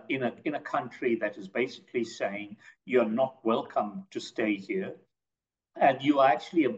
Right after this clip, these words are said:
burden to the taxpayer. And those things are really quite demeaning in terms of their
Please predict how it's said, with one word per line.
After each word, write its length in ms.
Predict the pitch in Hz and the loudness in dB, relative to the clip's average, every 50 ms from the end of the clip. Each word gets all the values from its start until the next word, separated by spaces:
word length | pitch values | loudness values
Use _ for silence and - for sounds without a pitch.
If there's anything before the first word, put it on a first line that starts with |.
| 104 120 | 2 4
burden 400 | 117 117 117 - 117 110 107 98 98 | 6 6 6 4 2 -4 -6 -6 -8
to 80 | - 107 101 | -12 -12 -12
the 60 | 98 - - | -12 -6 -4
taxpayer. 600 | 135 127 - - - _ - 101 90 90 87 87 - _ _ _ _ _ _ _ _ _ _ _ - 143 | -4 -4 -4 -6 -14 _ -10 -10 -10 -10 -14 -18 -20 _ _ _ _ _ _ _ _ _ _ _ 0 0
And 260 | 135 127 113 - - - | 0 0 -8 -2 2 4
those 340 | 131 143 180 240 - - - - _ - | 6 8 6 6 4 0 -10 -10 _ -2
things 380 | 151 127 117 117 117 117 - - _ - 127 110 | -2 -2 -2 -4 -8 -10 -12 -12 _ 0 2 4
are 80 | 107 107 104 113 113 120 | 4 4 2 0 0 2
really 420 | 135 139 151 156 156 156 156 156 151 - - _ _ _ _ - - - - | 2 2 2 2 0 0 -2 -2 -4 -6 -10 _ _ _ _ -20 -6 0 4
quite 340 | 131 131 139 151 - - - 135 | 4 4 4 4 0 -4 -4 -4
demeaning 580 | 123 120 113 113 117 123 120 117 117 113 110 104 101 | -2 0 0 0 0 0 -2 -2 -4 -4 -6 -8 -10
in 80 | 101 - - | -12 -10 -6
terms 400 | - 131 110 110 107 107 - - 107 | -2 -2 0 0 -2 -6 -6 -6 -6
of 100 | 98 - - 104 | -6 -6 -6 -4
their 160 | 101 101 101 | -2 -2 -4